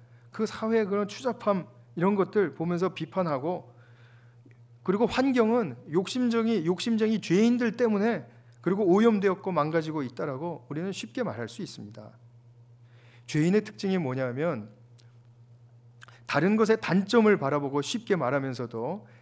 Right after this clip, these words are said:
자신이 죄인인 것을 모른다라는 그것이죠. 절-, 그 우리가 환경에 대해서도 유-, 이제 환경, 뭐 욕심쟁이들 때문에 환경이 오염된다고 말을 하면서도 결코 자기 때문이라고는 말하지 않죠.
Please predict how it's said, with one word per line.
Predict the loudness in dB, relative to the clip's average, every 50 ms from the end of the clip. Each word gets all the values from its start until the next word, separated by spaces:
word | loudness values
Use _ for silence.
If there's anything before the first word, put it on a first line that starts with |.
| -20 -20
자신이 | -14 -12 -10 -10 -6 -4 -4 -4 -4
죄인인 | -4 -4 -4 -4 -4 -4 -6 -6
것을 | -8 -8 -8 -8 -8
모른다라는 | -8 -8 -6 -6 -4 -4 -4 -4 -6 -6 -8 -8 -10 -10 -12 -14 -18 -20 -20
그것이죠. | -20 -20 -20 -20 -20 -20 -20 -20 -20 -20 -20 -20 _ -20 -20 -20 -20 _ -20 _ -20 _ -20 -20 _ -20 -20 -20 -20 -20 -20 -20 -20 -20 -20 -20 -20 -20 -20 -18
절-, | -4 0 0 0 0
그 | 0 2 2 4 4 4 2 -2 -4 -4
우리가 | -2 0 4 6 6 6 6
환경에 | 4 0 -2 0 2 2 4 4 4 2
대해서도 | 2 0 0 0 -2 -2 0 -2 -2
유-, | -2 -4 -6 -6 -6 -8 -8 -12 -12
이제 | -8 -6 -6 -6
환경, | -6 -6 -6 -6 -2 0 0 0 0 -2 -6 -6
뭐 | -8 -6 -6
욕심쟁이들 | -4 -4 -4 -4 -2 -2 -2 -2 -2 -2 -4
때문에 | -4 -4 -4 -4 -4 -2 -2 -2 -4 -4 -8 -12 -20 -16
환경이 | -10 -8 -4 -4 -2 -2
오염된다고 | 0 0 0 0 -2 -2 -2 -2 -2 -2 -2 -2
말을 | -2 -2 -2 -4 -4
하면서도 | -4 -4 -4 -4 -4 -6 -6 -6 -6 -8 -8 -10 -12 -16 -20 -20 -20 -20 -8
결코 | -2 2 2 2 2 0 -2 -4 -4
자기 | -2 -2 -2 -2 -2
때문이라고는 | -4 -4 -4 -2 -2 -2 -2 -2 -2 -2 -2 -4 -4
말하지 | -4 -4 -4 -6 -6 -8 -10
않죠. | -12 -12 -14 -16 -16 -18 -18 -20